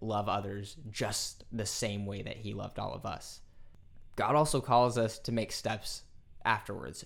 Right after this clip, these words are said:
Our foundation is in that love that he gave us, but then we also have the Great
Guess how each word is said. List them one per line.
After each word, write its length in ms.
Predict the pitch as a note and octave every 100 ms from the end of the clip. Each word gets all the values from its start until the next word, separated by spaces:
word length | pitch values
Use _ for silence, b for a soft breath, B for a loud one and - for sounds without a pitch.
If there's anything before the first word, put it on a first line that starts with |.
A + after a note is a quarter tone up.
| -
Our 120 | A#2
foundation 580 | C3+ A#2 A2+ C3 - D#3
is 140 | A2+
in 100 | A2+
that 220 | G#2 G2
love 500 | G2 G2+ F2 E2+ - - b b b
that 140 | b G#2+
he 140 | G#2+
gave 280 | G#2+ G#2+ G#2
us, 180 | G2+ -
but 160 | -
then 140 | G#2+ C3
we 80 | C3+
also 300 | C3 B2+ B2+
have 240 | A#2 G#2+
the 80 | A2+
Great 460 | F#2 A2 B2 -